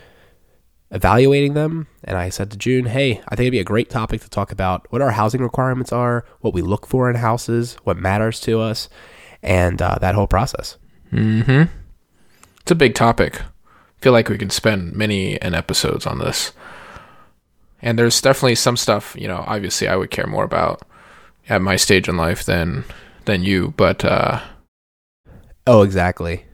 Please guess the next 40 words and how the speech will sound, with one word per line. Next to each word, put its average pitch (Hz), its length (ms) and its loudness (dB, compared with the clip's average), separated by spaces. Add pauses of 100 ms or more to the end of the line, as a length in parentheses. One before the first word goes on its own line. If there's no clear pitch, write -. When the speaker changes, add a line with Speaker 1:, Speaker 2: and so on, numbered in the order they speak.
(200)
Speaker 1:
There 113 100 0
were 110 60 2
certainly 143 300 0
some 98 160 -4
trade-offs 98 480 0
that 87 160 -2
we 92 180 -2
considered. 90 580 -2 (380)
So - 180 -6
I 107 100 4
guess, 123 220 2
like, 92 160 -2
from - 220 -8
our 139 140 4
approach, - 580 0 (720)
we 110 120 4
were, 98 580 2 (140)
since - 200 -6
we're 139 60 -2
not 131 160 2
going 110 300 0
to - 80 -8
probably 101 340 -2
live 90 200 -4
in 90 80 -2
this 87 180 -6
area 90 400 -2
for 92 100 -4
longer 87 320 -2
than 90 140 -2
three 87 240 -2
years, 110 480 -2 (220)
which - 120 -8
is 90 140 -4
how 90 160 0
long 87 220 0
Rachel 90 260 -4
has 87 260 -2
her 90 380 -4
fellowship, 104 680 0